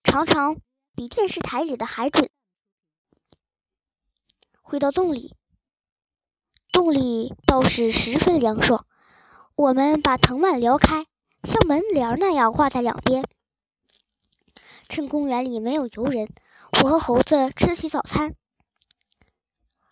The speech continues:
猴子的早餐是一根香蕉，十二粒花生米。我吃了两片菠萝蜜干儿和一小撮鱼松，这些都是杜真子给我带来的。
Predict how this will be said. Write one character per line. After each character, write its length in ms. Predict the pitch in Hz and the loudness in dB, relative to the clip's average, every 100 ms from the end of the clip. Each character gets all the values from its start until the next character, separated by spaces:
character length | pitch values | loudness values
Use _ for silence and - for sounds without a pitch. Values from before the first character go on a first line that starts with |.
| _ _ | _ _
猴 280 | - 254 285 | -2 2 2
子 120 | 508 | 2
的 120 | 403 | 0
早 160 | - - | 2 -2
餐 380 | - 311 320 349 _ _ _ | -2 0 -2 -4 _ _ _
是 480 | - - 247 226 - _ _ _ | -6 -4 -4 -6 -8 _ _ _
一 140 | 285 262 | -14 -4
根 180 | 277 | -4
香 240 | 285 311 294 | -2 -6 -2
蕉， 320 | 320 311 320 _ _ _ _ | 0 -2 -4 _ _ _ _
十 340 | - - - 294 | -8 -4 -2 0
二 220 | 392 415 | 2 2
粒 240 | 320 277 262 | 0 -6 -8
花 240 | 381 370 | -4 -4
生 240 | 381 392 330 | -4 -6 -6
米。 280 | 233 - _ _ _ _ _ _ | -10 -14 _ _ _ _ _ _
我 200 | 247 233 | 0 0
吃 280 | 240 - 294 | 0 -2 0
了 340 | 294 262 233 240 | 2 2 0 -4
两 260 | 247 - | -6 -6
片 340 | - 381 339 320 _ - | -8 -4 -4 -4 _ -6
菠 140 | 349 | -4
萝 140 | 339 | -2
蜜 180 | 339 330 | -6 -8
干 160 | 311 349 | -2 0
儿 120 | 359 - - | 0 -6 -20
和 180 | - 254 | -10 -8
一 120 | 269 | -6
小 260 | 277 262 - | -4 -2 -2
撮 280 | - 320 302 | 0 2 0
鱼 240 | - 247 | -2 -6
松， 320 | 311 370 359 - - _ _ _ _ - | 0 0 0 -6 -20 _ _ _ _ -2
这 160 | 381 | 0
些 280 | - 370 359 | 2 0 2
都 160 | 381 359 | 0 -2
是 140 | 359 | -4
杜 160 | - 359 | -6 -4
真 200 | 415 453 | -4 -6
子 200 | 254 247 | -10 -8
给 140 | 254 | -6
我 140 | 262 | 0
带 200 | - 359 | 0 0
来 140 | 262 - | -2 -8
的。 160 | - | -12